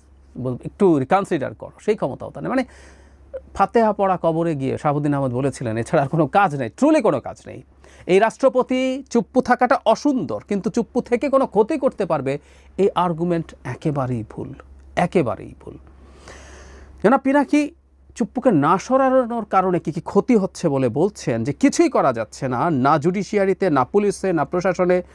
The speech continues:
না সেনাবাহিনীতে, মানে, কিছুই নাকি করা যাচ্ছে না। এবং তার ভাষ্য মতে জুলাই সনদ করা যাচ্ছে না, সংস্কার করা যাচ্ছে না, এই সব কিছুর পেছনে নাকি চুপ্পু।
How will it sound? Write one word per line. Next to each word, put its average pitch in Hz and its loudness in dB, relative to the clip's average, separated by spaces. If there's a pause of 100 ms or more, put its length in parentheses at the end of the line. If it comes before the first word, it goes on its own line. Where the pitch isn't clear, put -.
(140)
না 123 -4
সেনাবাহিনীতে, 170 0
মানে, 131 -2
কিছুই 262 -2
নাকি 185 -4
করা 127 0
যাচ্ছে 123 -2
না। 247 0 (540)
এবং 202 2
তার 254 4
ভাষ্য 240 -2
মতে 170 0
জুলাই 180 0
সনদ 226 2
করা 226 2
যাচ্ছে 214 -4
না, 214 -2
সংস্কার 196 -2
করা 202 -2
যাচ্ছে 196 -6
না, 240 -6 (300)
এই 269 2
সব 277 0 (120)
কিছুর 196 -4
পেছনে 143 -8
নাকি 113 -10
চুপ্পু। - -14